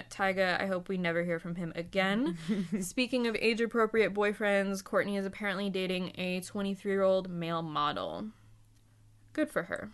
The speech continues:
Speaker 2: Yeah. <laughs> Way better than Scott.
Speaker 1: Um, and debuting in Kardashian merch in the past two weeks, we've had Caitlyn's book, which is discussed in these episodes, as well as Kim and Kanye's,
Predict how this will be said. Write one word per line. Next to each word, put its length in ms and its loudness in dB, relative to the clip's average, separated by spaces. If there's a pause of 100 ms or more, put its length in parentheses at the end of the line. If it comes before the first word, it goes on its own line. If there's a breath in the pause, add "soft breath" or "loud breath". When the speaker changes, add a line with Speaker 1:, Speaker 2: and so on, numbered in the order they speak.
Speaker 2:
Yeah. 400 -2 (100)
<laughs> 420 6 (500)
Way 140 -4
better 300 -4
than 200 -6
Scott. 480 -8 (1400 loud breath)
Speaker 1:
Um, 680 4
and 300 0
debuting 920 4
in 580 -2
Kardashian 560 2
merch 500 -2 (100)
in 80 -2
the 80 -4
past 320 -2
two 100 -2
weeks, 220 -6
we've 140 -4
had 240 2
Caitlyn's 440 -2
book, 440 -2
which 200 -4
is 200 -4
discussed 540 -6
in 260 -2
these 280 -2
episodes, 540 -2 (400 loud breath)
as 240 2
well 220 4
as 280 2
Kim 240 -2
and 120 0
Kanye's, 720 2